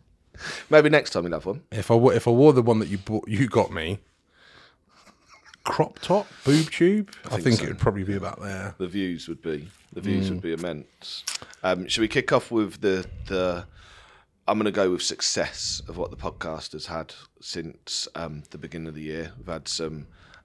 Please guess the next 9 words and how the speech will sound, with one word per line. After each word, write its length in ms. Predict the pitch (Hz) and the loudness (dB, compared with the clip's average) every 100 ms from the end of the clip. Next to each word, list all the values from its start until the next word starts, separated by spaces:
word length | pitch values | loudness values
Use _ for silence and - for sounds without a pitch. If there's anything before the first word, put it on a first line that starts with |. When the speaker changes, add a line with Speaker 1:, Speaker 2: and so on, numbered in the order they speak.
| - | -12
Speaker 1:
amazing 480 | 85 85 87 82 76 | -4 -2 -2 -4 -8
guests. 760 | 85 90 117 - - - - | -4 -4 -4 -10 -8 -6 -2
Speaker 2:
Yep. 240 | 107 113 - | 0 0 -2
Speaker 1:
We've 100 | 80 | -12
had 200 | 85 82 | -10 -8
some 220 | - 80 78 | -8 -10 -8
deep, 380 | - 85 - - - _ _ _ _ _ _ _ _ _ _ _ 85 80 | -6 -6 -8 -18 -20 _ _ _ _ _ _ _ _ _ _ _ -14 -6
really 320 | 87 92 71 | -4 -4 -6
deep 380 | 76 76 - | -6 -8 -8